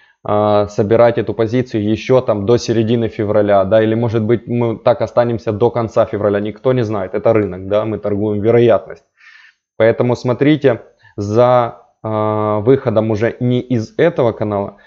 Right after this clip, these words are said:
Вот если это покупки, все-таки я бы присмотрелся чуть повыше, вот я бы провел этот уровень.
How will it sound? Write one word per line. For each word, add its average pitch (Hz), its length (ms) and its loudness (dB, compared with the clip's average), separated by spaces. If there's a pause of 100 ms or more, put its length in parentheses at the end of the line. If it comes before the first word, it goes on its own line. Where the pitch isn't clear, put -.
(220)
Вот 104 240 -8
если 117 440 0
это 113 340 0
покупки, 123 540 -2
все-таки 104 360 -6
я 107 220 2
бы 117 100 -2
присмотрелся 107 600 -4
чуть - 380 -6
повыше, 107 480 -2
вот 98 200 -4
я 104 140 0
бы 101 140 -2
провел 104 400 0
этот 101 200 -6
уровень. 120 260 -2